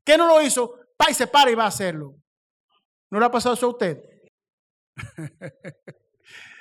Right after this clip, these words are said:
El Espíritu Santo también nos recuerda.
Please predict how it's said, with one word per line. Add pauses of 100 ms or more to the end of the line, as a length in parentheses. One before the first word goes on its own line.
(720)
El
Espíritu
Santo
también
nos
recuerda.